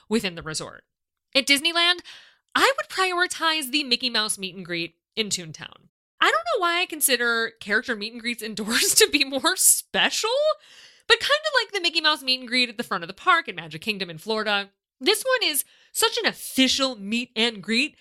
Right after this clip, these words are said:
that it's probably going to be your character photo of the trip, like your go-to photo from that trip. One of the best parts of Disneyland is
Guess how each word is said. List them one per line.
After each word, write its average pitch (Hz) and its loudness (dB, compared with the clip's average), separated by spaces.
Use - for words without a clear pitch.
that 285 4
it's - -8
probably 427 4
going 294 -6
to 254 -4
be 233 2
your 190 -2
character 311 0
photo 262 0
of 202 -4
the 180 -8
trip, - -8
like 185 -2
your 220 -8
go-to 226 0
photo 175 -4
from 165 -6
that 151 -14
trip. - -12
One 480 6
of 571 4
the 539 2
best 320 4
parts 269 -2
of 208 -10
Disneyland 196 -2
is 190 -2